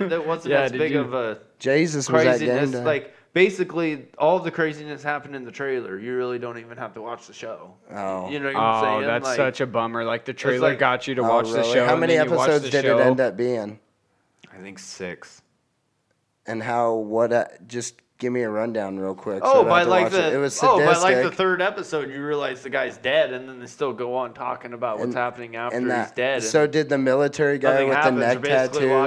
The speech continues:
Speaker 1: watching some fucking
Speaker 3: Did the military guy with the neck tattoos, did he, like,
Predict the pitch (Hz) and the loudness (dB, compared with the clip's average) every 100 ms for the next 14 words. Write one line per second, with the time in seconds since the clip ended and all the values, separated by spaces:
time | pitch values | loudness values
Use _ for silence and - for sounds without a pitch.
0 | 135 131 - 127 113 - 131 - 113 107 | -2 -10 -16 -16 -10 -4 -4 -4 -14 -16
1 | 107 _ _ _ - 135 135 127 131 135 | -20 _ _ _ -6 -2 0 4 4 4
2 | 131 135 127 120 120 120 117 113 113 - | 0 -2 0 2 0 0 -4 -2 -4 -4
3 | 117 110 - 113 110 107 101 107 104 104 | -6 -6 -8 -8 -8 -10 -8 -8 -6 -4
4 | 98 95 92 | -4 -6 -10